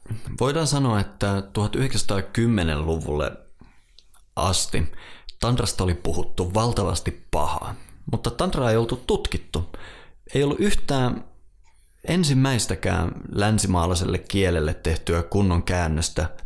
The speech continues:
tantran teksteistä. Kukaan ei ollut vaivautunutkaan, niinku, todella vakavasti tutkimaan tantraa. Mutta sitten tuli tää yksi kaveri. Öö,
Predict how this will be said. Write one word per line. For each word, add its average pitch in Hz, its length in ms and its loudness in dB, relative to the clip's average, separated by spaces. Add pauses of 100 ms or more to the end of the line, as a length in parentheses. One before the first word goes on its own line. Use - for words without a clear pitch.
tantran 87 380 0
teksteistä. - 720 -2 (560)
Kukaan 131 280 0
ei 107 80 2
ollut 104 200 2
vaivautunutkaan, 85 920 0
niinku, 82 540 -2 (420)
todella 92 520 2 (140)
vakavasti 87 680 -2 (600)
tutkimaan 87 760 -2 (640)
tantraa. 85 600 0 (540)
Mutta 107 360 0 (100)
sitten 202 380 0
tuli 101 260 0
tää 92 180 0
yksi 107 340 0
kaveri. 73 440 -2 (500)
Öö, 85 600 2